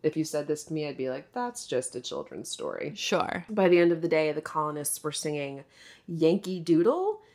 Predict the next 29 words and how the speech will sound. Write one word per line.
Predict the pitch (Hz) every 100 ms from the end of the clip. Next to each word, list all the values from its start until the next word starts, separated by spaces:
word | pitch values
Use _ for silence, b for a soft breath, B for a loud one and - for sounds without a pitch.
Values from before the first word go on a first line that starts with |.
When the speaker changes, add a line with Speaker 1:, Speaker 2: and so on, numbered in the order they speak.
| b
Speaker 1:
and | 180
the | 175 170
American | 151 170 185 - 220 202
<laughs> | 180
Revolution | 175 175 175 - 175
had | 160 160 151 -
begun. | 160 147 175 160 185 175 - _ B B 247
I | 233
love | 269 294
that | 403 220
we | 233 214
know | 185 180
that | 190
they | 170 165
sang | 220 160 160 175
Speaker 2:
<laughs> |
Speaker 1:
Yankee | 170 160 190
Doodle, | 147 147 127 123
but | 127
we | 147 151
don't | 147 139 110
know | 120
who | 131
fired | 131 123 - 117
the | 107
first | - - -
Speaker 2:
Sure, | - 214 180
Speaker 1:
shot. | 147
Speaker 2:
because, | 226 294 277 269 -